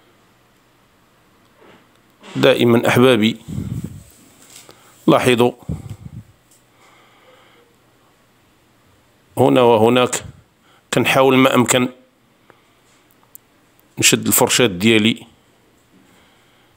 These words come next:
بسهولة. هنا الإضاءة ديال الشمس من تحت، الحمرة اللي كاينة في الشفق،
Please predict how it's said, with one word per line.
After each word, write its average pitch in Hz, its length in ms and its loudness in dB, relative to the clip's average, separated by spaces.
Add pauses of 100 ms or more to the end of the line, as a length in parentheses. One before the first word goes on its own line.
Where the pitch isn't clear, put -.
(140)
بسهولة. 113 720 2 (1400)
هنا 127 380 4 (920)
الإضاءة 120 720 0 (100)
ديال 120 480 0 (280)
الشمس - 640 0 (1160)
من 110 140 -2
تحت، - 420 -2 (360)
الحمرة 117 420 2
اللي 110 160 2
كاينة 117 220 0
في - 60 -2
الشفق، - 480 0